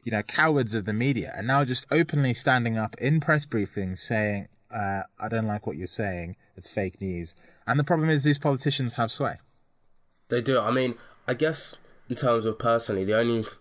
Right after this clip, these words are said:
Speaker 2: news organization I trust for, like, credibility is just Reuters, <laughs> which is just, like,
Speaker 1: <laughs>
Speaker 2: pure facts from the, from where all the events are happening.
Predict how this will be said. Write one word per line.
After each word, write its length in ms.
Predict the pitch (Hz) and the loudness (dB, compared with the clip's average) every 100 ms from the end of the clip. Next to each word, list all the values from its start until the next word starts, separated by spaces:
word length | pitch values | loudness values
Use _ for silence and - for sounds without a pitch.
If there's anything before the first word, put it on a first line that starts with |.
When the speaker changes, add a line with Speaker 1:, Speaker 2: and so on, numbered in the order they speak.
| - | -8
Speaker 2:
news 320 | 107 113 104 | -2 0 2
organization 680 | 98 98 95 95 95 - 98 | 0 2 0 0 -2 -2 -2
I 120 | 95 | -2
trust 500 | 90 - 107 95 - | -2 -2 0 -2 -4
for, 120 | - | -2
like, 240 | 95 82 - _ _ _ _ _ - | -2 -2 -6 _ _ _ _ _ -4
credibility 720 | 123 101 95 104 104 - 95 | 0 0 2 0 0 -2 -2
is 140 | 92 | -2
just 160 | 101 92 | -4 -6
Reuters, 640 | 92 101 101 - 87 - - _ _ - | -2 -2 -2 -4 -4 -4 -10 _ _ -6
<laughs> 380 | - - - - | -6 -8 -14 -4
which 200 | 110 110 | -2 -2
is 80 | 107 | -2
just, 240 | 107 - | -2 0
like, 180 | 98 95 147 | 0 0 -8
Speaker 1:
<laughs> 100 | - | -6
Speaker 2:
pure 360 | - 117 101 | 0 2 2
facts 540 | 98 - 101 90 - - | -2 -2 -2 -2 -2 -2
from 240 | - 104 | -2 0
the, 200 | 101 104 - - - - | 2 0 -4 -14 -16 -16
from 200 | - 113 | -6 0
where 120 | 107 110 | 4 4
all 120 | 107 | 2
the 120 | 104 | 0
events 340 | 95 101 104 | 0 -2 -2
are 60 | 101 | -2
happening. 500 | 110 117 101 90 95 | -2 -2 -2 -2 -4